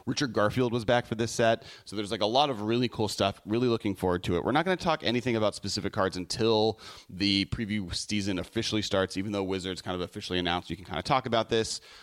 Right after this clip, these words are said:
Um, the, you know, it, it's going to be an interesting next three weeks. I'm really excited about the previews. I'm excited about, you know, already they're, you know, messing with the rules, where the redirect rules. I'm excited to see on Monday,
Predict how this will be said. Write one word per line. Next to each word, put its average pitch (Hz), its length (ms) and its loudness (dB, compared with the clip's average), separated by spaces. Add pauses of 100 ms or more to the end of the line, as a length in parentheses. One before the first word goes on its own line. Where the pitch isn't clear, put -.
(140)
Um, 85 540 2 (360)
the, 104 260 -2 (200)
you 110 100 0
know, 90 120 2
it, - 220 0
it's 101 220 -2
going 143 220 2
to 127 80 0
be 123 80 2
an 113 180 0
interesting 107 920 0 (120)
next 101 380 0
three 90 160 -6
weeks. 139 440 0
I'm 90 360 -4
really 147 260 4
excited 110 420 2
about 95 260 2
the 80 60 -12
previews. 104 460 0
I'm 85 80 -4
excited 120 400 2
about, 98 460 2
you 101 100 -2
know, 87 180 -2
already 113 380 2
they're, 101 300 -2
you 104 100 -4
know, 90 60 -4
messing 98 320 -2
with 95 140 -4
the 90 80 -4
rules, 135 380 2
where 104 120 0
the 85 260 0
redirect 117 420 0
rules. 110 280 0
I'm 90 60 -6
excited 110 320 0
to 101 60 -4
see 95 440 4 (260)
on 85 180 -2
Monday, 110 600 4